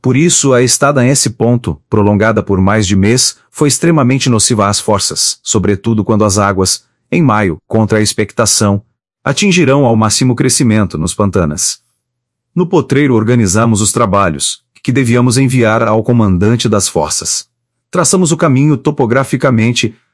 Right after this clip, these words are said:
a-, acompanhando uma ligeira memoria descriptiva, que marcava os pousos e os lugares, onde se tornavam precisos alguns melhoramentos. O caminho, como já o havemos feito sentir, é uma simples tria.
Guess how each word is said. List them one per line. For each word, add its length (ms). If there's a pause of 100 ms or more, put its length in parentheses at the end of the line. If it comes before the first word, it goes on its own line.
a-, 220
acompanhando 680
uma 220
ligeira 420
memoria 380
descriptiva, 880 (320)
que 100
marcava 500
os 140
pousos 380
e 40
os 100
lugares, 560 (440)
onde 240
se 140
tornavam 580
precisos 640
alguns 360
melhoramentos. 920 (480)
O 120
caminho, 500
como 220
já 160
o 80
havemos 420
feito 240
sentir, 500
é 120
uma 160
simples 400
tria. 400